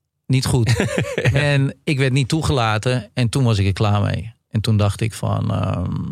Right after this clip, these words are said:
Speaker 1: als er nu iets komt, eh, en dat vond ik ook wel jammer voor Katwijk, maar het zat nu eenmaal in mijn hoofd op dat moment. Ehm, dan ga ik, eh, naar het buitenland. En, ehm, toen werd ik gebeld door Ernest Stewart.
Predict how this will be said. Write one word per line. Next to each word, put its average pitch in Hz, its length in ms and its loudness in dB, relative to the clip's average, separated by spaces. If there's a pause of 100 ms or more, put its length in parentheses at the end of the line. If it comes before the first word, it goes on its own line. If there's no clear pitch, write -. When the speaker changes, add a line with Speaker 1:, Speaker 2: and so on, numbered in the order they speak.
(300)
Speaker 1:
als 107 200 -2
er 139 80 0
nu 123 200 4
iets 127 220 -2
komt, 131 440 0 (800)
eh, 104 1300 0
en 117 80 -2
dat 101 140 0
vond 110 140 0
ik 104 60 2
ook 117 120 2
wel 113 100 2
jammer 107 280 4
voor 95 140 -4
Katwijk, 131 440 -2
maar 117 100 2
het 107 100 0
zat 143 160 -2
nu 135 100 2
eenmaal 117 260 2
in 117 80 2
mijn 104 140 2
hoofd 101 340 2
op 107 120 -6
dat 104 120 0
moment. - 420 -2 (480)
Ehm, 104 800 2 (840)
dan 123 240 0
ga 101 240 0
ik, 110 220 -2
eh, 104 80 0 (100)
naar 113 320 0 (100)
het 104 80 0
buitenland. 104 580 -2 (240)
En, 107 320 2
ehm, 104 280 2 (760)
toen 160 120 -2
werd 147 80 2
ik 120 60 0
gebeld 120 280 0
door 120 100 2
Ernest 113 280 2
Stewart. 131 460 -4